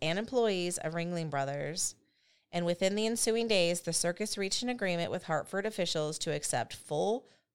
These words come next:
financial responsibility and pay whatever amount the city requested in damages. The circus paid almost five million dollars to the six hundred victims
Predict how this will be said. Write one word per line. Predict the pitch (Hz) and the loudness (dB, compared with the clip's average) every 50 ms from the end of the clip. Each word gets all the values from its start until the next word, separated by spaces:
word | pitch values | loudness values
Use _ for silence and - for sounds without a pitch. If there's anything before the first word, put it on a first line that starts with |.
| _ | _
financial | - 156 151 139 127 143 170 196 - 247 240 | -6 -4 -2 -2 0 0 0 0 2 2 2
responsibility | 247 254 247 - 240 233 254 - 277 247 247 220 208 196 185 185 175 175 180 - - - _ _ _ _ | 2 2 2 2 2 2 2 0 2 4 4 4 6 4 4 2 0 -2 -4 -6 -12 -20 _ _ _ _
and | 160 156 - | -10 -10 -6
pay | - 160 160 160 | -2 0 2 2
whatever | 147 147 - - 147 156 170 196 208 | 2 2 0 2 0 2 2 4 4
amount | 233 247 220 185 175 185 - | 4 4 4 0 0 0 0
the | 175 | 0
city | - - 180 170 175 | 0 0 0 0 0
requested | 185 196 190 - - 135 156 - - 151 | -2 -2 -4 -2 -2 0 0 0 -2 -2
in | - - 131 135 | -4 -4 -6 -6
damages. | - 113 90 73 76 - - - - - - - - - - - - - _ _ _ _ _ _ _ _ _ _ _ _ _ _ _ _ _ _ _ _ _ _ _ _ _ _ _ _ _ _ _ | -6 -6 -6 -6 -6 -8 -8 -8 -8 -10 -10 -6 -4 -2 -2 -2 -4 -6 _ _ _ _ _ _ _ _ _ _ _ _ _ _ _ _ _ _ _ _ _ _ _ _ _ _ _ _ _ _ _
The | 185 | -6
circus | - - 214 214 262 269 - | 0 0 2 2 2 0 0
paid | - 240 220 202 196 | 2 2 2 2 2
almost | - - 160 180 175 170 - - | 2 2 2 0 0 -2 -2 0
five | - 151 143 151 156 165 | 0 2 4 4 2 2
million | 180 165 160 156 151 165 190 214 233 240 | 0 -2 0 0 0 0 0 0 2 2
dollars | 226 180 143 120 117 117 120 123 170 - | 2 2 4 2 2 0 -2 -4 -6 -6
to | - - 160 | -4 -4 -4
the | 151 147 | -2 -2
six | - - 160 - - | -2 -4 -4 -4 -6
hundred | - - - 170 175 208 233 233 | -8 -4 -4 -2 0 0 0 0
victims | 214 180 170 - - 139 113 117 120 147 160 - | 2 0 -2 0 0 -2 -2 -2 -4 -6 -10 -10